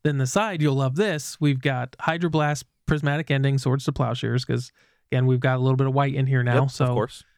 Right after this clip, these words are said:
Speaker 1: we're gonna, you know, kind of play the control deck in
Speaker 2: Yep.
Speaker 1: games two
Speaker 2: If
Speaker 1: and
Speaker 2: you're,
Speaker 1: three.
Speaker 2: if you're gonna be playing Th-, Th-, Stoneforge Mystic, you already have the option to,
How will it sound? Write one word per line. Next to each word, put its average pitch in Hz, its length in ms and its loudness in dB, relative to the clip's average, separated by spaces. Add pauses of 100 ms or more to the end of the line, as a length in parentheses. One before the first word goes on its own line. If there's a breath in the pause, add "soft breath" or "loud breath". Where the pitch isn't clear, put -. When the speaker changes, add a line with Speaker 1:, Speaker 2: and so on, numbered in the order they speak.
(140)
Speaker 1:
we're 135 120 2
gonna, 127 280 0 (220)
you 139 140 2
know, 131 220 2 (500)
kind 151 240 0
of 131 100 -4
play 147 200 -2
the 139 120 -2
control 147 500 0
deck 151 320 -2
in 151 420 2 (460 soft breath)
Speaker 2:
Yep. 143 120 4
Speaker 1:
games 143 140 -4
two 147 140 0
Speaker 2:
If 151 60 6
Speaker 1:
and 156 80 0
Speaker 2:
you're, 170 100 6
Speaker 1:
three. 139 160 0 (180 soft breath)
Speaker 2:
if 143 120 0
you're 156 100 -2
gonna 156 80 0
be 143 100 -2
playing 135 380 -2
Th-, - 260 -4
Th-, 143 140 2
Stoneforge 180 480 0
Mystic, 120 400 -6
you 120 120 -4
already 117 220 0
have 110 160 -2
the 110 100 -2
option 107 260 -4
to, 95 260 -6